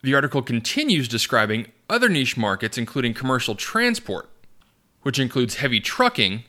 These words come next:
rail, aviation, and shipping. Now, to listeners of my show, this isn't new. But what is interesting is the amount of attention The Economist is paying to this. That one of the biggest differences between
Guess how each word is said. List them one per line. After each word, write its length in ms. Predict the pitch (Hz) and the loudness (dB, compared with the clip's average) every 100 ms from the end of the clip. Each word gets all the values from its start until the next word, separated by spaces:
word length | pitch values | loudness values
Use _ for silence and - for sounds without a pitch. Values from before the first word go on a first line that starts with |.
| - | -4
rail, 600 | 113 196 135 90 120 - - | 2 4 4 2 -4 -8 -2
aviation, 720 | 175 175 196 202 - 120 110 113 _ - | 0 2 4 4 4 0 -4 -8 _ -4
and 180 | 139 | 0
shipping. 440 | - - 202 87 - - _ _ _ - | 4 4 2 0 -4 -14 _ _ _ 0
Now, 120 | 139 | 4
to 60 | |
listeners 460 | 143 156 156 147 131 | 4 2 2 0 2
of 200 | 135 120 | 0 2
my 140 | 117 | 2
show, 500 | 110 - 247 151 123 - - _ | 4 2 4 4 2 -4 -20 _
this 220 | 170 185 | 2 4
isn't 300 | 196 165 175 | 2 2 0
new. 380 | 160 135 107 67 - _ _ - | 0 0 0 -2 -12 _ _ 4
But 360 | 285 127 - - _ _ | 6 6 0 -14 _ _
what 180 | 139 - - | -2 -2 0
is 240 | 302 233 | 0 2
interesting 600 | 139 120 107 - 92 101 - _ - | -2 -2 -2 0 -2 -2 -10 _ -4
is 140 | 143 | 0
the 80 | 160 | 2
amount 360 | 156 160 190 196 | 2 2 2 0
of 120 | 165 | -4
attention 760 | - - - 269 - 113 104 - _ _ | -6 -6 -2 0 0 0 -4 -8 _ _
The 100 | - | -4
Economist 680 | 117 - 262 269 139 104 - | -2 -2 0 0 0 -2 -4
is 140 | 120 | -8
paying 320 | - 135 110 101 | 0 2 2 0
to 120 | 98 | -6
this. 420 | 80 - - - _ _ _ _ - _ | -6 -6 -8 -10 _ _ _ _ -20 _
That 100 | 160 | 0
one 140 | 170 160 | 2 2
of 80 | |
the 60 | 135 | 0
biggest 580 | 120 190 185 190 135 110 | 2 2 2 0 -6 -2
differences 600 | 214 240 160 - 101 - - - _ | -2 0 -2 -2 -4 -6 -14 -20 _
between 400 | 135 143 139 | -6 -4 -4